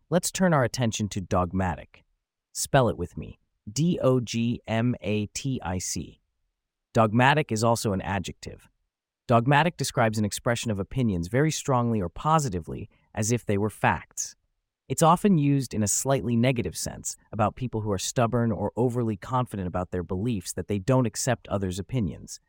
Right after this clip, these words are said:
Remember dogmatic by thinking of a stubborn dog who won't move. It's like someone who won't budge from their beliefs.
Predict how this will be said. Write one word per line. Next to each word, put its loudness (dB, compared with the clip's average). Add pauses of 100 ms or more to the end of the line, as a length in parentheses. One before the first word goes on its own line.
(380)
Remember 4
dogmatic 2
by 0
thinking -2
of -4
a -4
stubborn 0
dog 2
who -6
won't 0
move. -4
It's -2
like 2
someone 2
who 2
won't 0
budge 2
from -4
their -2
beliefs. -8